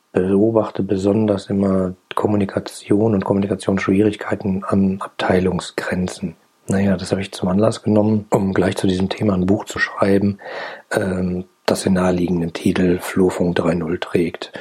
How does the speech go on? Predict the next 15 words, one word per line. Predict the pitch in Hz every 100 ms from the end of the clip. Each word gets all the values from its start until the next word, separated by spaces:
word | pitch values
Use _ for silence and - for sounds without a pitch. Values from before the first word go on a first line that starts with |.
| - - -
Gibt's | 117 -
übrigens | 101 95
im | 87 87
Buchhandel, | 131 - 120 117 110 110 107 98 95 95
äh, |
für | 95 - 101
neun | 95 98
Euro | 92
fünfundneunzig. | 92 - 92 90 92 101 - 175 - -
Aber | 143
als | 123
kleines | - 110 110
Bonbon | - 92 92 151 196
für | - 98
dich | 156 190 -